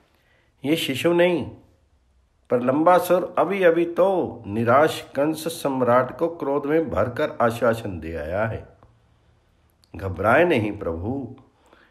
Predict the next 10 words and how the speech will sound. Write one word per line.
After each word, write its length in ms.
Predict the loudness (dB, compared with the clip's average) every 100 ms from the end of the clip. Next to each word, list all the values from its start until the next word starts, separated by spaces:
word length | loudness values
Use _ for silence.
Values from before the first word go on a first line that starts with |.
| _ _
क्या 180 | 6 6
यह 480 | 6 2 0 0 0
सामान्य 800 | -4 -2 0 2 0 0 0 -2
गोप 340 | 0 -2 -2
शिशु 340 | -8 -8 -6
नहीं 280 | -4 -4 -4
नष्ट 320 | -2 -2 -2
होगा? 340 | -2 0 0 0 -2 -8 -20 _
अहो, 640 | -8 -4 -2 -4 -6 -12 -20 _ _ _ _ _
सर्वविध्वंसी 1160 | 0 2 4 0 -2 -4 -4 -4 -4 -6 -8